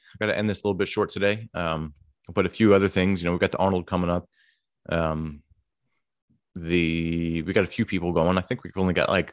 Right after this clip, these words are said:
three or four. We got Marcin, Trung, and, uh, Cody, and there might be somebody else going. I can't, can't remember. I'm, I'm drawing a blank right now, but we got, might have a few people going to the Arnold, so that should be fun. I heard that it's gonna be one of the biggest weightlifting meets ever.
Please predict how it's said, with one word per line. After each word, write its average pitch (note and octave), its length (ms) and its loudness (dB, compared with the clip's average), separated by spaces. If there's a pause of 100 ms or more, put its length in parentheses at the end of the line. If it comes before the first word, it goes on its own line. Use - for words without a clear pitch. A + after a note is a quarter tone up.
three F2+ 160 2
or E2 60 2
four. E2 280 0
We E2+ 80 -2
got E2 200 -2
Marcin, E2+ 420 -4
Trung, F2 420 0
and, D#2+ 260 -4
uh, D2+ 160 -4 (540)
Cody, F2 380 4
and D#2 400 -2 (180)
there - 180 -6
might D#3 200 -2
be G#2+ 80 -4
somebody F2+ 300 0
else D#2+ 200 0
going. A#1+ 260 -10
I - 80 -12
can't, - 280 -10 (1160)
can't - 180 0
remember. E2+ 460 2
I'm, F2+ 200 0
I'm F2+ 100 2
drawing G2+ 220 4
a - 20 -4
blank F2+ 300 2
right F#2 160 4
now, F#2 200 2
but E2+ 140 -2
we G2 160 0
got, G#2 300 2
might F#2+ 100 -2
have F#2 100 -4
a E2+ 60 -8
few - 160 -10
people F#2 240 0
going F2+ 320 4
to E2+ 120 -6
the D#2 120 -4
Arnold, F#2 440 2
so - 160 -8
that D#2 120 0
should - 160 -10
be E2+ 80 0
fun. E2+ 380 0 (380)
I - 80 0
heard G#2 280 2
that F2+ 120 2
it's F2 140 -4
gonna F#2 140 0
be F#2+ 140 0
one F2+ 200 -2
of D#2+ 140 -4
the E2+ 80 -2
biggest F2 480 -2
weightlifting E2+ 480 -2
meets E2 240 -6
ever. G#2 360 2